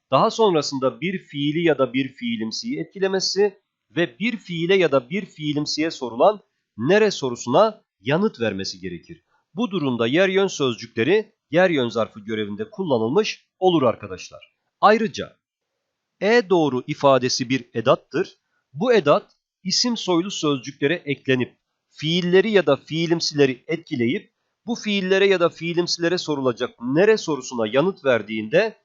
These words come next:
yer yön zarfı görevinde kullanılmış olur arkadaşlar. Şimdi seçeneklerimize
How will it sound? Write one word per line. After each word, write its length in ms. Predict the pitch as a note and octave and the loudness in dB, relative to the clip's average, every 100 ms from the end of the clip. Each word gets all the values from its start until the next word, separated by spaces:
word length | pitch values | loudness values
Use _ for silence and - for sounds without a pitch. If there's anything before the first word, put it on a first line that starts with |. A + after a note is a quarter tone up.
| _ | _
yer 260 | - B2 C#3+ | -2 4 4
yön 240 | D#3+ G#3 | 4 0
zarfı 340 | F#3 C3 G#2+ A2 | 2 0 -2 -6
görevinde 600 | G#2+ E3 C#3 G#2 G2 G2+ | -4 0 -2 -4 -10 -10
kullanılmış 840 | - F#3+ C3 A2 B2+ G#3 - - _ - | -8 -2 0 0 0 -2 -4 -12 _ -2
olur 240 | F3 D3+ | 0 4
arkadaşlar. 680 | A#2 - F#2 F2 - - _ _ _ - | 2 0 -8 -16 -16 -20 _ _ _ -8
Şimdi 320 | - B3 C#3+ | -4 -2 -4
seçeneklerimize 1120 | C3+ G#3+ A3 F#3+ C3+ - A#2 A#2 A2+ G#3+ G#3+ | -4 -4 0 2 0 0 -2 -2 0 0 -2